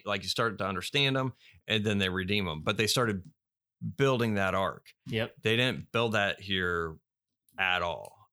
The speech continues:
Speaker 1: Um, and they don't.
Speaker 2: No.
Speaker 1: I just
Speaker 2: I like, see, that's how, that's how the movie, I,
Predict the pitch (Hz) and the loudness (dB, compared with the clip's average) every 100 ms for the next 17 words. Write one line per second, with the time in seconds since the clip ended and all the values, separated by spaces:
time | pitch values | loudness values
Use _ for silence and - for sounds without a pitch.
0 | - 92 87 82 78 80 92 _ - 98 | -4 -2 -2 -4 -6 -12 -18 _ -10 -4
1 | 95 104 104 98 - - _ _ _ - | 0 2 0 -2 -6 -12 _ _ _ -8
2 | 98 98 95 - - _ - - - 160 | -4 -2 -2 -4 -6 _ -20 -12 -4 0
3 | 185 139 175 160 170 - 170 143 - _ | -2 -2 -2 0 -2 -2 -2 -2 -6 _
4 | - - - 135 151 165 151 139 139 - | -20 -20 -4 -2 0 0 0 0 0 -4
5 | 135 | -6